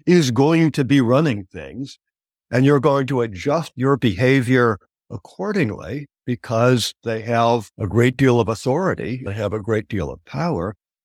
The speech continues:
then you've got a boss. If the current leader can indeed be deposed, replaced by election or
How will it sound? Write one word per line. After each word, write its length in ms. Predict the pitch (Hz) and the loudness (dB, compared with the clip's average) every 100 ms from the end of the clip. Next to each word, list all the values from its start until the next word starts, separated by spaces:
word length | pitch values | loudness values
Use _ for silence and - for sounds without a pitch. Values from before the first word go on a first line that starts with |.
| _ - | _ -2
then 220 | 139 185 | 2 4
you've 120 | 175 | 4
got 160 | 143 139 | 2 2
a 40 | |
boss. 580 | 107 101 80 - - - - _ | 0 -2 -4 -10 -16 -18 -20 _
If 320 | 135 165 151 - | 0 2 0 -4
the 500 | 117 120 123 123 113 | -8 -4 -2 -2 -4
current 440 | - 175 160 147 123 | -2 2 4 2 0
leader 520 | 104 156 156 107 123 - - | -2 -2 0 -4 -6 -14 -14
can 400 | - 170 196 170 | 0 2 4 4
indeed 720 | 135 135 - 185 240 190 95 | 2 -2 -2 0 2 0 -4
be 340 | 123 110 117 117 _ - | -6 -6 -8 -10 _ -6
deposed, 680 | 131 - 101 95 135 139 - _ _ | -4 -4 -8 -6 -6 -8 -12 _ _
replaced 840 | 120 117 - 76 90 143 - - - | 0 0 -2 -4 -2 -4 -6 -12 -4
by 160 | 98 104 | -2 0
election 500 | 92 90 - 117 104 | -2 -6 -6 -4 -2
or 240 | 98 95 | -2 -4